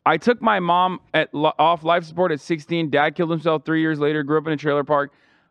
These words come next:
I has sad for Trumps," is what she said.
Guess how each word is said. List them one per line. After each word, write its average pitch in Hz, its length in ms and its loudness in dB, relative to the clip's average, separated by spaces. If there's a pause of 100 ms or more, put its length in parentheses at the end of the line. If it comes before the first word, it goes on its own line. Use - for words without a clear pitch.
(140)
I 147 340 4
has 143 460 0
sad 135 480 0
for 139 180 0
Trumps," 135 320 -2
is 123 80 -4
what 123 140 -2
she 127 140 -6
said. 180 300 2